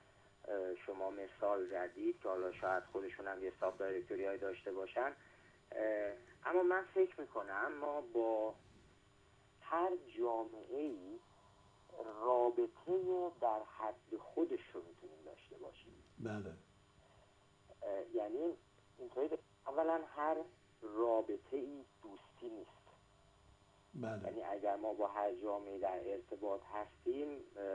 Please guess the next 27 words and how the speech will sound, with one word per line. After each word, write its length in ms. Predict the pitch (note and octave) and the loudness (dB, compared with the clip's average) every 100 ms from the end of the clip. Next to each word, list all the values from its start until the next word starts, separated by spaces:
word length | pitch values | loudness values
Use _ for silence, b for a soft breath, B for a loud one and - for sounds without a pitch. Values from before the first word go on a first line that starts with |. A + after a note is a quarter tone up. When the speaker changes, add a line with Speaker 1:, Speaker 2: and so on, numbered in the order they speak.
| F#2+ F2 A2+ | -2 -4 -2
Speaker 1:
نمی‌تونیم 360 | A#2+ C3 - B2 | -2 -2 -4 0
بگیم 220 | A2+ A#2 | 0 0
ما 280 | A2+ A#2 A#2+ - - - - | 0 2 0 -4 -18 -20 -12
دوستی 500 | A2+ - - - C#3+ | -10 -10 -14 -10 -8
می‌کنیم 440 | C3 - - D#2+ - | -6 -8 -10 -10 -12
با 80 | - | -12
اونها 320 | - - - E2+ | -12 -12 -10 -4
یا 140 | E2+ A2 B B B B - | -4 -4 B B B B -6
Speaker 2:
بله. 140 | A#2 | 0
Speaker 1:
هر 160 | A2 G#2+ | 2 2
رابطه‌ای 800 | G#2+ A2 G#2 G#2+ - - C3+ C3+ - - | 4 4 4 2 -2 0 0 0 -10 -2
صمیمیت 760 | G#2+ G#2 G#2 G#2 G2+ A#2 C3+ C3+ - | -2 -2 -8 -12 -4 2 2 2 -12
نیست. 400 | - - - - - - - - - - - | -14 -12 -16 -20 -20 -20 -20 -20 -20 -20 -6
Speaker 2:
بله. 220 | B2 A2 F#2 - - - - | -4 -4 -8 -16 -20 -20 -4
Speaker 1:
حالا 260 | A2+ A2+ A2+ | 4 6 6
در، 280 | A2 G#2+ G#2 - - - | 6 4 2 -6 -16 -6
به 60 | |
اونجایی 540 | G#2+ G#2 A2+ G2 A2 A#2 | -2 -2 -4 -2 4 4
هم 160 | A#2 | 4
که 280 | A2+ A#2 A2 G2 - - | 0 0 0 -2 -12 -6
فرمودید 520 | A2 G#2 A2+ A#2+ A#2 | -4 -2 -2 0 4
در 140 | A2 | 6
رابطه 300 | A2 G#2 - | 6 4 -2
با 280 | A2+ A2 G#2 - | -2 2 0 0
مسیح، 500 | G#2 G#2 - - F4 E4+ - | -4 -4 -4 0 2 2 -2
اه، 160 | G2+ | -4
دوست 420 | F#2+ A2+ A#2+ - | -4 -6 -8 -6